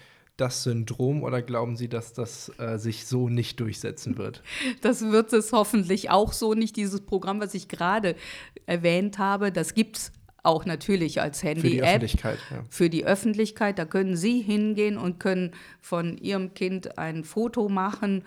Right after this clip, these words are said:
Speaker 2: oder vom Nachbarskind ein Foto machen. Und, äh, dann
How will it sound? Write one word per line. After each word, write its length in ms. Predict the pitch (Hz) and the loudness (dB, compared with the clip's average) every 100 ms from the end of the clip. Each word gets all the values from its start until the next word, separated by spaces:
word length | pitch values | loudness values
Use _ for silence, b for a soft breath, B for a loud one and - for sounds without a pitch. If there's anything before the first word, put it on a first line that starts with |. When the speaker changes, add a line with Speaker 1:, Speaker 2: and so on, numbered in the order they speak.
| B B - | B B -2
Speaker 2:
oder 320 | 175 175 160 | 2 2 2
vom 240 | - 151 | 0 0
Nachbarskind 800 | 196 240 - 131 - - 160 160 | 2 0 -2 -4 -4 -4 -4 -4
ein 240 | 156 160 156 | -6 -6 -6
Foto 480 | - 165 170 180 | -4 -4 -2 -2
machen. 600 | 175 175 185 - 233 254 B B B B B | -2 -2 -2 2 4 2 B B B B B
Und, 580 | - 180 185 185 175 - | 0 2 4 0 -2 -2
äh, 320 | 202 170 170 170 170 B B - | 0 2 2 0 -8 B B 0
dann 340 | 160 175 | 2 2